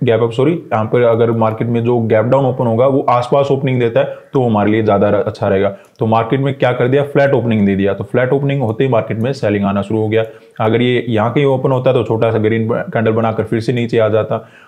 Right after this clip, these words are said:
हाँ, अगर gap down open होता तो फिर green candle बनाता थोड़ी देर के लिए, उसके बाद हमें ऐसा momentum जहाँ पे नज़र आता कि target मिल सकता, उसके बाद हम entry ले सकते थे। तो ऐसा market के अंदर हमें plan बनाने की आवश्यकता थी। <clears throat>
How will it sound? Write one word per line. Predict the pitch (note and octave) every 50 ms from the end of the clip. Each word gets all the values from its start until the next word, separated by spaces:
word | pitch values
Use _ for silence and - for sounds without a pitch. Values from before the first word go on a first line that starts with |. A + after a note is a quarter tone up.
| - _ -
हाँ, | A#2+ B2 A#2+ A2+ -
अगर | A#2 A#2+ B2 A#2+
gap | A#2 A2+ - D3
down | C#3 C#3 D3 D3+
open | D3+ C#3+ D3 D3+ C#3+
होता | C#3 C3+ C#3 C#3 C#3
तो | D3 C3
फिर | - C#3+ B2
green | A2+ G#2+ A2 A#2+ C3 C3+ B2+
candle | C3 C3 C3 C3
बनाता | A#2+ A2+ A#2 A2+ A#2 A#2 - B2+
थोड़ी | B2+ B2 A#2+ B2+ B2
देर | A#2+ B2 B2+
के | B2 -
लिए, | A#2+ B2+ B2+
उसके | C3 A#2+ - - - C3 A2+
बाद | A2+ B2 B2 B2 B2+
हमें | B2+ B2+ C3+
ऐसा | C3 - B2+ A#2+ - - B2
momentum | A#2+ A#2+ A#2 A2+ A2+ A#2 A#2 A#2+ B2 C3 - A#2+
जहाँ | A2+ A2 G#2+
पे | G#2 B2+
नज़र | A#2 A#2 A#2 A#2 A2+
आता | A2+ A2 - B2
कि | G#2+ A2
target | - A2 G#2+ A2 A2+ A2
मिल | G#2+ A2 A2
सकता, | G#2+ A#2 A2+ A2+ - B2
उसके | A2 G#2+ - C3 A#2 A2+ A2+ - - B2
बाद | A2+ A2 G#2+ A#2
हम | A#2 A#2+ B2
entry | A#2 A2 G#2+ A#2 A#2
ले | A2+ A2 G#2+ -
सकते | - G2+ - - A2 G#2
थे। | A2+ G#2+
तो | - - - - - _ - D3+
ऐसा | E3 C3+ B2+ E3 D3+
market | C#3 B2 A2+ A2 - B2+ A#2 -
के | C3
अंदर | A2+ G#2+
हमें | A2 G#2+ A2+ -
plan | - A#2+ G#2+ A2+ A2+
बनाने | G#2+ G#2 G#2 G2+ G2+ G2
की | G2+ C3+ A#2
आवश्यकता | G#2 G2+ - - A2 - C#3 A#2+
थी। | F#2+ - A2+
<clears throat> | - - - - - - - - -